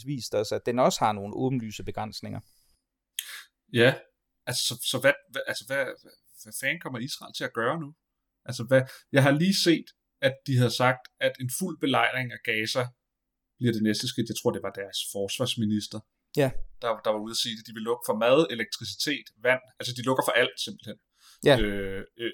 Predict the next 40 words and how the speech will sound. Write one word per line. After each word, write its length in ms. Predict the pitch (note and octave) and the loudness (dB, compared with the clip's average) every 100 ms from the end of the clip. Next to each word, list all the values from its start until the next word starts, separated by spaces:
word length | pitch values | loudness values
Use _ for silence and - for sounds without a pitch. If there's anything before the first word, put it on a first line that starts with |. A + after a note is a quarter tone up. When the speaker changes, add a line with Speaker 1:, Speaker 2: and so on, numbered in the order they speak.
| - | -6
Speaker 2:
ind 100 | B2+ B2+ | -8 -6
til, 120 | - G#2+ - | -6 -6 -8
til 80 | A#2 A#2 | -10 -4
Gaza. 280 | G#2+ G#2 B2 - - _ _ _ _ _ _ - | -4 -4 -8 -12 -20 _ _ _ _ _ _ -2
Betyder 360 | B2+ - G#3+ G3 D3+ | 2 4 6 6 8
det, 80 | F#3 G3 | 6 6
når 80 | C3 | -4
han 60 | A#2+ | -4
siger 260 | - D3+ C#3+ | -2 -2 -2
det, 80 | C#3 - | -2 -6
at 40 | A#2 | -8
det 80 | A2 - | -10 -6
grundlæggende 320 | C3 D#3 B2 | 0 0 0
har 80 | A2 | -4
været 140 | A#2 G3 | -2 -2
Israel, 300 | - D3 G#2+ | 2 4 2
der 60 | G#2+ | 0
har 80 | G#2 A2+ | -4 -4
forsynet 460 | - A3 A3 G3 B2 _ _ - | -4 -4 -4 -2 -2 _ _ 0
Gaza 320 | A2+ A2+ A2 A#2+ - _ _ A2 | 4 4 4 0 -2 _ _ 0
med 140 | A2 G#2 G2+ _ _ _ - | 4 4 0 _ _ _ 2
mad, 160 | G#2+ G#2+ G#2+ - A#2+ | 6 6 4 0 2
elektricitet, 720 | G2+ - G#2+ G2+ - A#2+ E2+ - - | 2 0 -4 -4 -2 -2 -2 -12 2
vand 160 | B2 - | 4 4
og 60 | A2 | 0
alt 120 | - A2 | -4 -8
muligt? 220 | G#2+ A2 - | -12 -12 -10
Altså, 160 | A2 | -6
har 220 | G#2+ G#2+ - C3+ | -2 0 -2 -2
Israel 260 | D#3 F3+ A2+ | 0 2 2
siddet 160 | C3+ C#3 | 0 -2
og 60 | A#2+ | -2
ydet 160 | A2 G2+ | -2 -2
nødhjælp 360 | A2 F3+ G3 - - | 0 2 2 0 -4
til 100 | A2 | -8
Gaza 400 | A2+ A2 A#2+ C3 - _ - | -4 -2 -2 -4 -8 _ 0
Speaker 1:
Ja, 80 | G#2+ | 6
ja, 200 | F#3+ C3+ A2 | 10 10 6
ja, 80 | - | 6
ja, 140 | D#3+ | 8